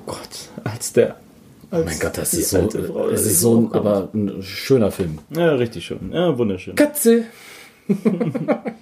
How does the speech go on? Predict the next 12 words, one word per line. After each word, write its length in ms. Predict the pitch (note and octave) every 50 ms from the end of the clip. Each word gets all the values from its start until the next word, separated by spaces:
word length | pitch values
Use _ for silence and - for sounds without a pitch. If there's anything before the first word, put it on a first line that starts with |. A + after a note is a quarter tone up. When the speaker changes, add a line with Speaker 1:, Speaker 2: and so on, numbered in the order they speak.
| _ _ - - -
Speaker 1:
Ah 100 | - E3+
ja, 200 | F3 E3 B2+ A2+
Wall-E 320 | B2+ D#3+ G3 F3+ B2+ A2
hab 120 | G#2+ F#2+ G2+
ich 120 | F#2+ G#2+
als 160 | F#2+ F#2 -
letzten 380 | G#2 G#2+ - - - A2 - -
auch 280 | - - - G2+ - -
wieder 140 | G2 F#2+ -
angeschaut. 480 | G2 G2+ F2+ - - - F#2+ F#2+ -
Oh 200 | - - - - -
Gott, 320 | - - F2+ - -